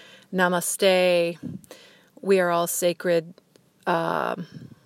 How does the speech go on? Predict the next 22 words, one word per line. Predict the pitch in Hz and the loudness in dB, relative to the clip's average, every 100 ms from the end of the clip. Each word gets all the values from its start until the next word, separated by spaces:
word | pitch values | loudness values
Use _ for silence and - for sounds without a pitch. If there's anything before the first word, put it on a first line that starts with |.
| _ _ - - | _ _ -20 -10
souls | - 196 180 170 170 | -2 2 2 2 -2
on | 165 | -6
this | 170 - | -6 -8
planet | - 180 165 165 - | -4 -2 -2 -4 -8
together. | 170 156 147 127 - - - - - - _ 180 | -2 -2 0 -2 -6 -16 -20 -20 -20 -20 _ -10
Everyone | 175 180 170 | -6 -4 -4
is | 170 190 | -4 -4
unique, | 208 254 269 - - | -2 0 0 -4 -8
everyone | 170 175 170 | -6 -4 -6
is | 165 | -6
special, | - 196 185 - 175 | -2 -2 0 -2 -4
and | 165 | -4
yet | 165 | -6
we're | - 156 | -4 -4
all | 156 | -4
connected. | 160 170 143 - 143 151 - - - - _ | -6 -12 -12 -10 -10 -10 -14 -16 -20 -20 _
Thanks | 240 226 | -2 0
for | 277 | 2
listening. | 269 254 233 202 196 | 2 2 -2 -4 0
Bye | 185 | 0
for | 180 185 | 0 -4
now. | 156 - | -6 -8